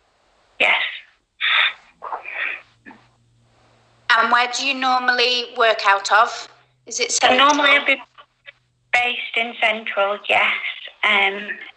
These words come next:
Speaker 1: with our little team of eight of us all sat round our bank of desks.
Speaker 2: Okay, so,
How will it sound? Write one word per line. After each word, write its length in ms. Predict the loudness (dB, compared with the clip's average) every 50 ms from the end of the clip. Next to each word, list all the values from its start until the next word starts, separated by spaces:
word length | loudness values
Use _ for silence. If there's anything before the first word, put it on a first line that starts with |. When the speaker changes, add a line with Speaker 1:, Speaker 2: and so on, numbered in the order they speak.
| _ _ 0
Speaker 1:
with 260 | 2 2 2 2 4
our 240 | 6 6 8 6 6
little 240 | 4 4 2 2 0 0
team 440 | -2 -2 -2 -2 -4 -6 -8 -10 -14 -18 -20 -20 _ -2
of 120 | 0 2 2 4
eight 200 | 2 2 0 -2
of 100 | -2 0
us 180 | 0 0 0 0 0
all 160 | 0 0 2 2
sat 180 | 2 2 2 2
round 280 | 2 2 2 2 2
our 100 | 2 4 4
bank 240 | 4 2 2 -2 -4
of 80 | -2 0
desks. 520 | 2 2 2 -2 -4 -6 -6 -6 -6 -8 -8 -8 -10 -10 -10 -10 -8 -6 -4 -4 -4 -6 -6 -6 -8 -6 -6 -8 -8 -10 -12 -12 -12 -14 -16 -16 -20 _ _ _ _ -14 -14 -14 -12 _ 0 0
Speaker 2:
Okay, 320 | 0 2 2 2 4 4 4
so, 200 | 2 2 2